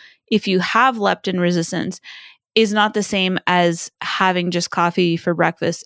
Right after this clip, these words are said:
as causing lep-, leptin resistance. So if you do have leptin resistance, it's one of the things that's recommended in, like, Doctor Jack Kruse's leptin reset protocol. Have a high protein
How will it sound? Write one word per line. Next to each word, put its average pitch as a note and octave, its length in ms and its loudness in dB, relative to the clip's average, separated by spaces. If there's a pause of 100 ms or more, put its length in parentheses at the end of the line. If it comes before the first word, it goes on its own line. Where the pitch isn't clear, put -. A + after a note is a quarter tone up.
as E3+ 140 -4
causing F3 680 -2
lep-, - 260 -4
leptin D#3+ 420 0
resistance. - 600 -8
So F#3 220 2 (420)
if G3 140 2
you G#3 120 4
do A3+ 200 4
have C4+ 180 4
leptin A3+ 380 2
resistance, A3 560 2 (120)
it's F#3 200 -2
one F3+ 260 0
of F3 80 2
the E3+ 80 0
things F3+ 260 -2
that's F3+ 220 -2
recommended E3+ 720 0
in, D3+ 220 -2
like, - 200 -8
Doctor F3 300 0
Jack - 240 -2
Kruse's B3 600 2 (500)
leptin A#3 360 2
reset A#3 380 2
protocol. G#3+ 680 2
Have F#3+ 300 0
a F#3+ 40 4
high F#3+ 200 0
protein F3+ 640 0